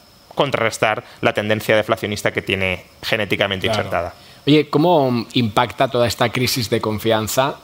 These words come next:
Speaker 2: en la adopción de un sound
Speaker 1: Ujú.
Speaker 2: potencial money?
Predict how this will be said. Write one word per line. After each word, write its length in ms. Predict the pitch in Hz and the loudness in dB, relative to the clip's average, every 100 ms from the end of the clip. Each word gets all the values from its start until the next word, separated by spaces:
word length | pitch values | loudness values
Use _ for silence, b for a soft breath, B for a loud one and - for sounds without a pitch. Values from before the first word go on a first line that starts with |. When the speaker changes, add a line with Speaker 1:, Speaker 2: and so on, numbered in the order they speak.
| - | -6
Speaker 2:
en 160 | 107 110 | -2 0
la 60 | |
adopción 540 | 107 104 - 117 110 110 | 0 -4 -2 0 0 0
de 140 | 104 | 0
un 340 | 104 107 104 - | 0 -2 -4 -6
sound 460 | 95 113 107 107 104 | -4 -2 -2 -4 -8
Speaker 1:
Ujú. 480 | - - - 143 | -12 -20 -6 -4
Speaker 2:
potencial 540 | 127 107 107 107 104 - | -2 0 0 0 0 -4
money? 520 | 107 107 110 143 170 | -6 -4 -2 -4 -6